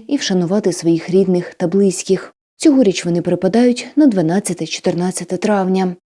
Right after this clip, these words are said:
Відтак, у неділю дванадцятого, за інформацією управління транспорту, до найбільшого міського кладовища Яцево від сьомої до вісімнадцятої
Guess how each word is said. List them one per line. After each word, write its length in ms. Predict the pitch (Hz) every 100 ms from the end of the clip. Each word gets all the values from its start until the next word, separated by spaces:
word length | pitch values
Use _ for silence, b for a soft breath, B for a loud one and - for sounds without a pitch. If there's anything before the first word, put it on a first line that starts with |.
| -
Відтак, 400 | 269 277 320 311
у 40 | 254
неділю 400 | 202 196 208 180
дванадцятого, 640 | 190 226 262 214 185 185
за 100 | 185
інформацією 640 | 190 202 208 208 190 185 -
управління 500 | 185 208 180 165 160
транспорту, 680 | 233 254 247 262 254 262 247 -
до 140 | 247 269
найбільшого 580 | 269 214 175 185 175
міського 420 | 185 214 - 190 170
кладовища 520 | 185 170 180 180 175
Яцево 580 | 208 247 233 175 180 175
від 200 | 214 233
сьомої 360 | - 208 175 165
до 100 | 170
вісімнадцятої 880 | 175 175 190 233 240 240 233 233